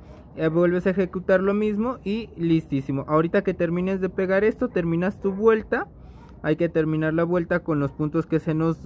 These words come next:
que nos restan. Y este, una vez que termines la vuelta, te muestro cómo continuar. Así que a tejer se ha dicho, ¿vale? Ya terminé de pegar mi barbita. Listo.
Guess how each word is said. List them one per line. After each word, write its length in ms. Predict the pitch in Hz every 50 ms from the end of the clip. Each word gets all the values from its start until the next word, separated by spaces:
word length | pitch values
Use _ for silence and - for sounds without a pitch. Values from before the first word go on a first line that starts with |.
| 120 151 151 143
que 120 | - 170
nos 160 | 170 175 185 202
restan. 400 | 214 226 226 - - 247 330 - - - - - - -
Y 240 | - 196 214 233 202 -
este, 800 | - 170 170 170 165 165 - - - 165 160 160 160 160 156 156 156 156 156 156 - -
una 200 | 170 185 202 196
vez 140 | 202 196
que 100 | - 208
termines 380 | 196 208 202 208 208 214 220 208
la 100 | 240 220
vuelta, 400 | 226 240 233 226 - - 269 403 - - - - - - - - - - - 151 -
te 80 | - 175
muestro 460 | 170 170 170 170 165 - 175 175 165
cómo 240 | - 165 160 156 151
continuar. 480 | - 139 127 - 131 123 120 120 - -
Así 280 | - 139 143 135 151 143
que 180 | - 160 156 -
a 140 | 131 135 127
tejer 300 | - 135 135 - 135 127
se 100 | - 143
ha 40 |
dicho, 240 | 113 113 110 - 131
¿vale? 220 | 123 135 165 - 147
Ya 180 | 147 143 143
terminé 260 | - 160 151 156 151
de 80 | 151 151
pegar 240 | - 165 160 165 175
mi 80 | 208
barbita. 680 | 226 220 - - 165 175 180 180 170 156 180 190 185 180 170 175 180 180 170 165 175 180 185 185 190 190 - - - - - -
Listo. 460 | 120 131 160 214 - - - 143 160